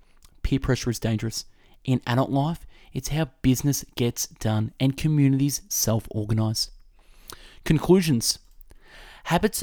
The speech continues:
are what allows us to do a thing with difficulty the first time, but soon do it more and more easily, and finally, with sufficient practice, do it semi-mechanically, or with hardly any consciousness at all.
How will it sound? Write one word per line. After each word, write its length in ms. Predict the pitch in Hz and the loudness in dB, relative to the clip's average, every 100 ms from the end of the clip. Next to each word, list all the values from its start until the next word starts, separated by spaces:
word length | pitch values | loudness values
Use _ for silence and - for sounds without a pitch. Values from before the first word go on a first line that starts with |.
| - | -4
are 80 | 175 | -4
what 300 | 151 165 - | -2 -4 -4
allows 460 | 139 135 135 147 143 | -2 0 0 0 -2
us 80 | |
to 100 | - | -4
do 160 | 123 147 | 0 0
a 60 | 185 | 0
thing 340 | - 120 135 - | 0 -2 -2 0
with 500 | 139 131 - 123 113 | 2 2 0 -10 0
difficulty 680 | 151 - 190 180 - 175 | 0 0 -4 -6 -6 -6
the 120 | - - | -4 -4
first 360 | - 175 190 | 2 4 4
time, 260 | - 113 147 - - - | 0 -2 -2 -12 -20 -6
but 140 | - - | -4 0
soon 540 | - 202 196 190 135 | 0 2 2 0 -2
do 180 | 165 165 | -2 -2
it 160 | 160 | -2
more 400 | - 123 139 156 - | -4 0 2 0 0
and 160 | 156 | -2
more 280 | 143 120 - | 0 0 -2
easily, 460 | 117 117 104 123 - | -4 -4 -2 -4 -2
and 160 | 156 156 | -2 -2
finally, 540 | - 165 185 196 190 - - _ - | -2 -2 0 -2 -4 -10 -20 _ -8
with 140 | 113 | -6
sufficient 380 | - - 113 113 | -4 -6 -6 -4
practice, 520 | - 165 - 147 - - _ _ - - | -4 -4 -2 -2 -2 -8 _ _ -8 2
do 180 | 147 | 4
it 120 | 160 - | 4 0
semi-mechanically, 1080 | - - 139 147 151 135 - 123 - 110 - _ _ - - | -6 0 2 2 0 -2 -2 -2 -4 -10 -10 _ _ -12 -2
or 160 | 120 | 0
with 160 | 117 113 | 0 -2
hardly 500 | - 131 131 135 147 - | -6 -6 -6 -6 -10 -6
any 300 | 123 123 - | -4 -4 -8
consciousness 580 | - 110 - - 117 - | -6 -6 -6 -6 -8 -8
at 120 | 107 | -6
all. 220 | 104 107 | -4 -6